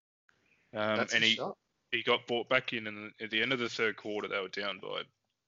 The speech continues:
Speaker 1: I don't even know, but he just, he just, he rang off three step backs in a row, and it was just,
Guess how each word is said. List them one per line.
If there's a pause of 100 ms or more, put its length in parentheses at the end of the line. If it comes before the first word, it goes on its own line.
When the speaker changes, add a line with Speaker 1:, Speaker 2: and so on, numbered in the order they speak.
(440)
Speaker 1:
I
don't
even
know, (540)
but
he
just,
he
just, (120)
he
rang
off (220)
three
step
backs
in
a
row,
and
it
was
just,